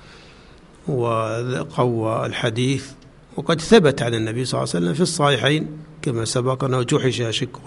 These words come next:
الأيمن فشقه وانفكت رجله فصلى قاعدا، وصلى الص-، الص-،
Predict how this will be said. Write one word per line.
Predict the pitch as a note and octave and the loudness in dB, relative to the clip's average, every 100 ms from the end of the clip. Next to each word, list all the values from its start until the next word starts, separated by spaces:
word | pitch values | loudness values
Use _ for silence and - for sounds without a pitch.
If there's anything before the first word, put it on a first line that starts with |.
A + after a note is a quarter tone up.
| C#3 | -6
الأيمن | B2+ A#2+ A2+ A2+ | -4 -2 -2 -4
فشقه | B2 A2+ A2 - - - - - - - C3+ B2+ | -4 -4 -6 -10 -20 -20 -20 -18 -4 0 2 2
وانفكت | A2+ A#2+ A2+ C3+ - A#2 | 0 -2 0 -2 0 0
رجله | C3 C3 F3+ | 0 2 2
فصلى | E3+ F#3+ - E3 C#3 | 4 2 4 4 4
قاعدا، | - C3+ B2 A#2+ A#2+ | 2 2 2 0 -2
وصلى | A#2+ C#3 A#2 A2 B2 C3+ - - | 0 0 0 0 -2 -4 -4 -6
الص-، | - - | -6 -6
الص-، | - - B2+ - | -6 -6 -6 -4